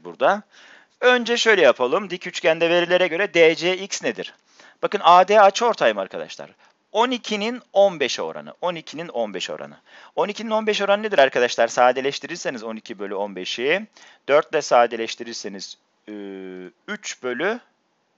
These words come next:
beş mi olur? On ikinin on beşe oranı. Dört ile sadeleşir mi hocam?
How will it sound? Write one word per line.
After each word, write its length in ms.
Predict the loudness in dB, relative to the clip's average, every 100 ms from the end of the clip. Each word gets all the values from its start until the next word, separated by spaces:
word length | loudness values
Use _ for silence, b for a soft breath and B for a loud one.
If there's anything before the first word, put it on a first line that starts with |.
| _ _
beş 240 | 0 0
mi 80 | -8
olur? 200 | -18 -20 _ _ _ _ _ _ _ _ _ _ _ _ _ _ _ _ _ _ _ _ _ _ b b b b b b b b b b b b _ _ -14
On 140 | -10 -10
ikinin 460 | -10 -12 -12 -12 -8
on 260 | -6 -4 -6
beşe 240 | -6 -6
oranı. 360 | -8 -10 -12 -16 _ _ _ _ _ _ _ _ _ -10 -2
Dört 200 | -2 -2
ile 80 |
sadeleşir 580 | 0 2 2 0 -2 -4
mi 60 | -6
hocam? 400 | -4 0 0